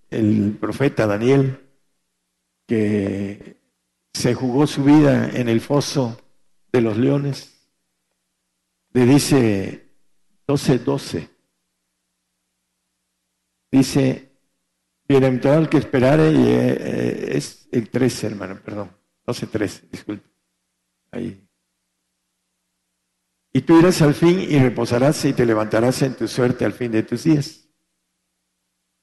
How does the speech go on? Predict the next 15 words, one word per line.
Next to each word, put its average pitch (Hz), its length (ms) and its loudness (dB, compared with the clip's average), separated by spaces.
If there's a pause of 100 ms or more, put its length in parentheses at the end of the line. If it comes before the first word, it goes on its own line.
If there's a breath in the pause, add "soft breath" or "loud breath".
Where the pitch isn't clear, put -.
La 101 160 -4
suerte, 104 840 -2 (920)
Daniel, 110 720 0 (880)
la 104 120 -8
suerte 117 340 -6
de 110 80 -4
los - 420 -10 (480)
santos 113 480 -8
en 101 200 -14
luz. - 340 -14 (1000)
Hay 117 140 -2
dos 120 180 -2
clases 117 380 -4
de 117 80 -2
santos, - 460 -6